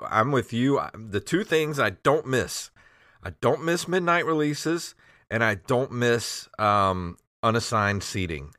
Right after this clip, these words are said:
<laughs> Like, now that I don't have to get to the theater until thirty seconds before the movie starts is the greatest thing that has ever happened to movie theaters.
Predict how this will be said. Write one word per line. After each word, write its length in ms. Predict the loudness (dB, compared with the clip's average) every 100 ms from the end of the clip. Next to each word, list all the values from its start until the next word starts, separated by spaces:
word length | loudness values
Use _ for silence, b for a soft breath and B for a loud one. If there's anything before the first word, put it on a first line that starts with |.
| -14
<laughs> 140 | 0
Like, 140 | 0 2
now 320 | 4 6 6
that 360 | 6 2 2 B B B B B _ _ 0
I 180 | 2 2
don't 340 | 2 2 0
have 240 | -4 -4
to 100 | -4
get 220 | -2 -2 -2
to 100 | -2
the 120 | -2
theater 440 | 0 2 4 2
until 720 | 2 -2 -2 0 2 2 0 _ -2
thirty 260 | 0 2 -2
seconds 640 | -6 0 0 0 -8 -6
before 320 | -8 -2 0
the 80 | 2
movie 300 | 0 -2 -2
starts 500 | -6 0 2 2 -2 b b b
is 140 | -4 -2
the 100 | -4
greatest 680 | -4 -4 0 2 2 -2 0
thing 240 | 0 0
that 100 | 0
has 160 | -2 -4 -4
ever 280 | 0 2 2
happened 420 | 0 0 -2 -8
to 80 | -6
movie 320 | -4 -4 -4
theaters. 520 | -10 -12 -10 -12 -16